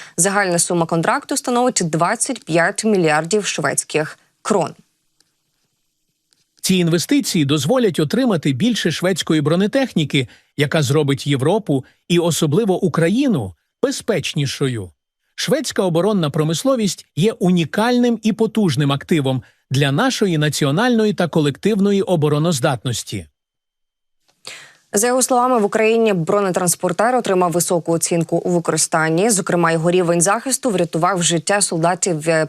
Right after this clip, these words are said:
Speaker 1: під час прямих влучень. Загалом десять країн вирішили придбати систему сі ві дев'яносто. Це Чеська Республіка, Данія, Естонія, Фінляндія, Нідерланди, Норвегія, Словаччина, Швеція, Швейцарія та Україна.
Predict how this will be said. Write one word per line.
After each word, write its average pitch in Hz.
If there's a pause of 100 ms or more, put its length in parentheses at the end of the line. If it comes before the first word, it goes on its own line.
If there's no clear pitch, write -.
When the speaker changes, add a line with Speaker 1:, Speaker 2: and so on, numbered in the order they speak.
(120)
Speaker 1:
під -
час 180
прямих 170
влучень. 180 (380)
Загалом 196
десять 180
країн 214
вирішили 180
придбати 170
систему 165
сі -
ві 165
дев'яносто. 170
Це 156 (260)
Чеська 202
Республіка, 220
Данія, 196
Естонія, 196
Фінляндія, 180
Нідерланди, 165
Норвегія, 170
Словаччина, 165 (220)
Швеція, 180
Швейцарія 170 (300)
та 170
Україна. 165